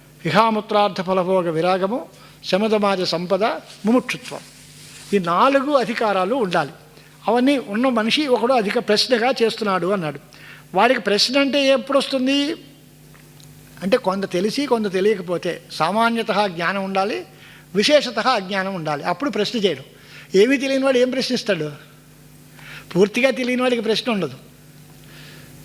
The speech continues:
ప్రశ్న, సందేహము అనే మాటకి అర్థం సామాన్య జ్ఞానం ఉండాలి,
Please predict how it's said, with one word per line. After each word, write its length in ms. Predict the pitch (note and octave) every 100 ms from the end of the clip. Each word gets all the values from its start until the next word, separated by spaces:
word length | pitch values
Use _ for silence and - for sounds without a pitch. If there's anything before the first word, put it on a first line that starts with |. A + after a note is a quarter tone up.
| - -
ప్రశ్న, 460 | F3 F3 G3+ A#3+ B3+
సందేహము 600 | F#3+ G3 A3+ A3 G#3+ A3+
అనే 140 | G#3+
మాటకి 300 | G3+ G#3+ A#3
అర్థం 340 | A#3 G#3 D4 G#3
సామాన్య 440 | F#3 A3+ C#4+ C#4+
జ్ఞానం 320 | A3+ G#3+ A#3+
ఉండాలి, 420 | G#3+ F3 E3 B3